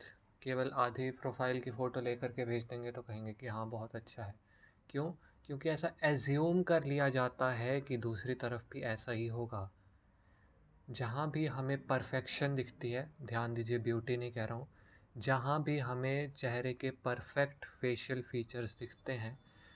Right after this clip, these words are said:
वहाँ पर हम अपने आप से एज्यूम कर लेते हैं कि सिमेट्री को एग्जिस्ट करती ही होगी। Symmetry is beauty।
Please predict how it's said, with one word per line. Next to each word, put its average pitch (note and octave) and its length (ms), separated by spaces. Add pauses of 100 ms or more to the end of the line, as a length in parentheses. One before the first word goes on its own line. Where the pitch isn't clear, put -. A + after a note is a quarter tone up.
(120)
वहाँ C3+ 340
पर D#3 140
हम D#3 240
अपने C#3+ 440
आप C#3+ 280
से - 180
एज्यूम B2+ 580
कर B2 200
लेते A#2+ 340
हैं C3 280 (680)
कि D3 120
सिमेट्री C3+ 720
को C3+ 420
एग्जिस्ट B2 560
करती B2 520
ही B2 200
होगी। G#2 480 (880)
Symmetry B2+ 760
is B2 200 (220)
beauty। A2+ 380